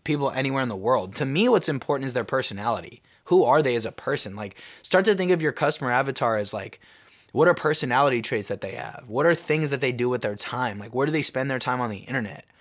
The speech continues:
What do they do to get inspiration? Or what do they do to feel, y-, whatever it is, you know? That's the stuff you need to think about. And then you can start, you know what you're gonna end up doing?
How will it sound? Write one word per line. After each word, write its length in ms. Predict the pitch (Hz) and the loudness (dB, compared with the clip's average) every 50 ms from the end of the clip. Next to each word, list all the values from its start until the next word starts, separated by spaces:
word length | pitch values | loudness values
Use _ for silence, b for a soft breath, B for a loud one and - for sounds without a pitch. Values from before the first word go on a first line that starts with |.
| b b b b b | b b b b b
What 140 | b 123 147 | b 0 2
do 60 | 160 | 2
they 140 | 165 160 143 | 4 2 0
do 220 | 123 113 139 143 143 | 0 0 0 2 2
to 80 | 131 | 2
get 180 | 117 131 131 98 | 2 0 0 0
inspiration? 800 | 127 131 127 - - 120 107 110 117 127 123 - - 117 117 117 | 0 -2 -4 -4 -4 -2 0 0 0 0 0 0 -2 -4 -2 -2
Or 160 | 110 101 B B B B B | -4 -4 B B B B B
what 100 | - 147 | 2 4
do 60 | 165 185 | 6 6
they 100 | 185 165 | 6 6
do 220 | 139 143 156 156 | 6 4 4 4
to 80 | 147 - | 4 2
feel, 460 | - - - 139 143 143 135 - - - | 0 -4 -2 0 0 0 0 -2 -4 -8
y-, 140 | 175 165 - 147 127 123 | -8 -6 -6 -8 -4 0
whatever 360 | 147 143 143 160 170 170 135 | 2 4 4 4 4 4 2
it 80 | 120 | 4
is, 360 | 131 170 165 - 190 - - - _ _ _ _ _ _ _ _ | 4 2 2 0 -2 -10 -14 -14 _ _ _ _ _ _ _ _
you 100 | 110 110 | -6 -2
know? 260 | 113 110 117 135 - - - | 0 0 -2 -2 -4 -10 -10
That's 360 | 123 - 135 160 196 - - | -2 2 4 4 4 2 0
the 120 | - 156 143 | -2 -4 -2
stuff 240 | - - 151 123 120 | 0 0 0 0 -2
you 100 | 127 131 | -4 -4
need 120 | 127 123 | -4 -4
to 60 | 113 | -4
think 220 | - - 147 165 156 | -4 -4 -4 -4 -4
about. 240 | 131 104 - - | -4 -4 -6 -6
And 100 | 127 135 | -4 -2
then 140 | 135 156 190 | 0 2 2
you 100 | 208 202 | 2 0
can 140 | - 175 160 | 0 0 -2
start, 320 | - - 160 151 143 - B B B B B - _ | 2 4 4 4 4 2 B B B B B -14 _
you 120 | - 143 147 | -2 0 2
know 40 | |
what 140 | 151 151 - | 2 2 2
you're 60 | 143 | 0
gonna 140 | 127 127 117 | 0 0 0
end 120 | 123 113 110 | 0 0 0
up 100 | 101 90 | -2 0
doing? 380 | - 131 135 117 104 98 92 | 0 0 0 0 -2 -4 -8